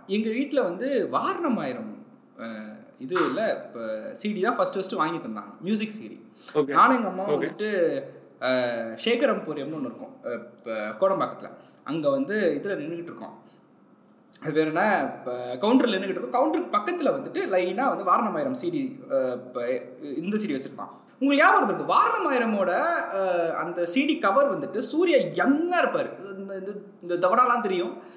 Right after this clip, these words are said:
Speaker 1: மேல பாத்துட்டு இருப்பாரு. நான் பாத்துட்டு, "இது யார் அங்கிள்?" அப்படின்றேன். கேஷியர் வந்து, "இது சூர்யாப்பா" அப்படின்னோடனே, "இந்த சி டி வேணும், சி டி வேணும்." செவன்டி ஃபைவ் ருப்பீஸ் அது. செவன்டி ஃபைவ் ருப்பீஸ்க்கு எங்க அம்மா வாங்கி தந்துட்டாங்க. சரி, ஏதோ கேக்குறானே வாங்கி தந்துட்டாங்க.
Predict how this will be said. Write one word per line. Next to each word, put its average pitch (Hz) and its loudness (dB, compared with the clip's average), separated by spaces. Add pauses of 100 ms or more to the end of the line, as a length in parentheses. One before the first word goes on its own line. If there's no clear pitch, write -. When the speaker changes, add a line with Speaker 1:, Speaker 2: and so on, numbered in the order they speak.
(160)
Speaker 1:
மேல 311 10
பாத்துட்டு 196 4
இருப்பாரு. 139 0 (320)
நான் 254 -4
பாத்துட்டு, 320 4
"இது 277 2
யார் 294 8
அங்கிள்?" 269 2
அப்படின்றேன். 214 2
கேஷியர் 285 -2
வந்து, 220 -4
"இது 226 -8
சூர்யாப்பா" 220 2
அப்படின்னோடனே, 165 -8 (200)
"இந்த 190 4
சி 262 8
டி 262 6
வேணும், 247 2
சி 240 0
டி 247 -2
வேணும்." 202 -4
செவன்டி 311 2
ஃபைவ் 277 4
ருப்பீஸ் 220 0
அது. - -6
செவன்டி 247 -2
ஃபைவ் 220 -4
ருப்பீஸ்க்கு 214 -10
எங்க 285 -2
அம்மா 247 4
வாங்கி 240 4
தந்துட்டாங்க. 175 -4
சரி, 156 -8
ஏதோ 165 -4
கேக்குறானே 185 -2
வாங்கி 160 -4
தந்துட்டாங்க. 113 -8